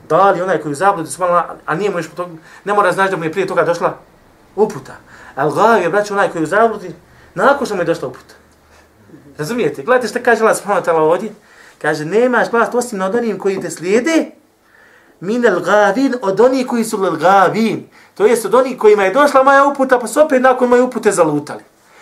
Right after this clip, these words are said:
Što znači, Allah subhanahu wa ta'ala kao da ovim ajetom kaže, „Ti imaš vlast nad onima koji su zalutali nakon što sam ja uspostavio dokaze i ukazao na tebe da si ti šeitan.”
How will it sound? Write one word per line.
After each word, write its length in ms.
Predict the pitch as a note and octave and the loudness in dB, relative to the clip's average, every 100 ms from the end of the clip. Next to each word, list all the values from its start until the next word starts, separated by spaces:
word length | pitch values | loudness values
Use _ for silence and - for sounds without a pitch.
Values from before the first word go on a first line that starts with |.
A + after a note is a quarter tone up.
| - - | -20 -2
Što 160 | G#3 | 2
znači, 380 | A#3+ C#4 C4+ A3+ | 4 2 0 0
Allah 180 | A#3+ B3 | 2 2
subhanahu 300 | G#3+ B3 A#3+ | 2 2 4
wa 60 | A3+ | 4
ta'ala 160 | G#3+ | 4
kao 140 | C4 C4 | 2 4
da 100 | B3 | 4
ovim 160 | A#3+ | 4
ajetom 300 | A3+ B3 A3+ | 4 2 2
kaže, 300 | - A#3+ G3 - - - - _ | 0 0 0 -6 -16 -20 -20 _
„Ti 280 | - B3+ C4 B3 | -4 -2 -2 -2
imaš 400 | B3 A#3+ - G#3 | 0 2 0 2
vlast 300 | A3 F#3+ - | 2 2 -2
nad 140 | E3 | 0
onima 420 | A#3 A3 G3+ F#3+ | 2 2 0 2
koji 160 | G3+ F#3 | 2 0
su 120 | D#3+ | -2
zalutali 500 | D#3+ G#3+ C#4 B3+ A3+ | -2 0 2 0 2
nakon 340 | A3+ D4 B3+ | 2 2 0
što 100 | A#3 | -6
sam 180 | - G#3+ | 0 2
ja 120 | A#3+ | 2
uspostavio 380 | G#3 A3 G#3+ G3 | 2 -2 0 0
dokaze 360 | E3 G#3 G#3 F3 | 2 0 -2 -6
i 80 | E3+ | -4
ukazao 380 | G3+ C4 C4 | 0 2 2
na 140 | A3+ A#3 | 0 2
tebe 280 | A3 G#3 - - - | 2 0 -2 -14 -4
da 100 | D3+ | -2
si 80 | |
ti 120 | G#3 F3 | -2 -4
šeitan.” 380 | D3 B2 - | -4 -4 -8